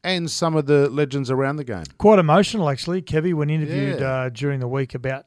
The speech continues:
Speaker 2: taking on the Broncos role, one that he has always hoped that one day he would be able to, um, to be successful at, uh, at being recruited for. And, you know, a lot of people have doubted Kevy. I'm, I'm,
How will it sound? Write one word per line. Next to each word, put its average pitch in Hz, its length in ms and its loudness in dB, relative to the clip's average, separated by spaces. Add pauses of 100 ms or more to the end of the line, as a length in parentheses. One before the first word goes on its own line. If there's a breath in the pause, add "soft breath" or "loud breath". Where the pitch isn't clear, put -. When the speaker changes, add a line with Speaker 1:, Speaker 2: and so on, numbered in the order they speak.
(140)
Speaker 2:
taking 139 300 -6
on 127 60 -8
the 120 60 -10
Broncos 123 440 -6
role, 131 220 -2
one 143 180 -4
that 131 120 -4
he 123 160 -6
has 120 160 -8 (160)
always 139 600 -2 (640 soft breath)
hoped 160 220 0
that 151 120 -6
one 147 260 0
day 139 180 -2
he 131 100 -4
would 135 120 -4
be 131 100 -4
able 123 220 -2
to, 123 340 -4
um, 120 380 -6
to 131 80 -14
be 135 100 -6
successful 135 600 -6
at, - 180 -12
uh, 131 280 -2 (560 loud breath)
at 151 120 -4
being 160 180 6
recruited 156 540 2
for. 135 340 0
And, 135 240 -4 (540)
you 190 100 2
know, 196 140 6
a - 20 2
lot 214 160 6
of 196 60 0
people 175 240 2
have 135 120 -2
doubted 151 360 -2
Kevy. 196 280 0
I'm, 151 120 0
I'm, 151 260 -4